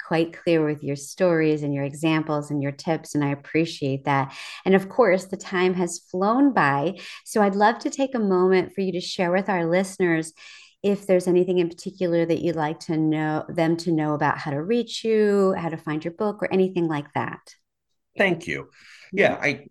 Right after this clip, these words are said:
Speaker 2: go, go to the website for three C Communications. That's the number three and the letter C followed by comms,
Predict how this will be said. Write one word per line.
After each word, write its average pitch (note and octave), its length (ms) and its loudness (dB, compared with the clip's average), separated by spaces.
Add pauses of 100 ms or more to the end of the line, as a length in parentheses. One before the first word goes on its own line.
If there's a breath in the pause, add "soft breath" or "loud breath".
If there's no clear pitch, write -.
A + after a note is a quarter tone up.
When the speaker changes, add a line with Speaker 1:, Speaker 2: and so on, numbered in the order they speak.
(140)
Speaker 2:
go, F3+ 440 2
go C#3+ 260 0
to B2+ 800 -2
the A#2 140 2
website G2+ 760 0
for G2+ 160 -4
three G#2+ 520 -6
C F#2 600 -4
Communications. F#2+ 840 -6
That's F2+ 180 -4
the F#2 120 -8
number F2 260 -6
three C#3+ 440 0
and C#3+ 140 0
the C#3 60 0
letter G2+ 320 -2
C G#2+ 560 -4
followed F#2+ 420 0
by F2+ 140 0
comms, E2+ 560 -6